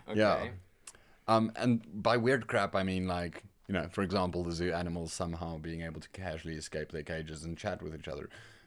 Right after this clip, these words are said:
Speaker 1: The fact that, for, you know, that doesn't mean that dead zebra, ta-, like, like happy lion. <laughs>
Speaker 2: Good point, good
Speaker 1: The,
Speaker 2: point,
Speaker 1: the,
Speaker 2: yes.
Speaker 1: the, the, also the whole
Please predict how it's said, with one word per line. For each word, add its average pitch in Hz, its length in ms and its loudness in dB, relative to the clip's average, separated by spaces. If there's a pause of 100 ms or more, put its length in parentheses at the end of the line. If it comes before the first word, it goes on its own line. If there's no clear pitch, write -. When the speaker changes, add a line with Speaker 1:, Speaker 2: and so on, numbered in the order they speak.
Speaker 1:
The 82 100 -6
fact 82 280 0
that, 82 260 2 (300)
for, - 320 -4
you 82 140 -2
know, 78 180 -4 (220)
that 85 200 0
doesn't 82 420 -2
mean 85 280 -2
that 80 240 -4
dead 82 220 0
zebra, 80 540 -2 (380)
ta-, - 260 -4
like, 80 220 -6 (160)
like 76 220 -8
happy 87 260 -2
lion. 82 380 -4 (420)
<laughs> - 0 - (880)
Speaker 2:
Good 208 200 8
point, - 400 0
good 139 160 6
Speaker 1:
The, 107 60 4
Speaker 2:
point, 143 280 2
Speaker 1:
the, 123 80 -2
Speaker 2:
yes. 104 400 4
Speaker 1:
the, 104 40 -4
the, 101 380 4 (400)
also 123 260 2
the 107 160 8
whole 98 420 4